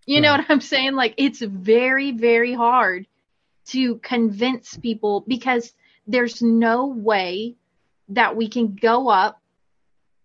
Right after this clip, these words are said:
Speaker 1: outside of the firmament and look back down and see it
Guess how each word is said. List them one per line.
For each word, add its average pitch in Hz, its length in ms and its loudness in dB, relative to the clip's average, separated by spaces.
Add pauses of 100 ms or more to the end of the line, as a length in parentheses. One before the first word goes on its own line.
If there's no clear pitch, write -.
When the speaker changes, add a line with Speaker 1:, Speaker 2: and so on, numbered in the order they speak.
Speaker 1:
outside 220 640 2
of 233 140 -2
the 247 80 -8
firmament 214 600 -4
and 202 140 -6
look 214 180 -2
back 208 300 -4
down 190 320 0
and 196 180 -8
see 320 320 -4
it - 300 -18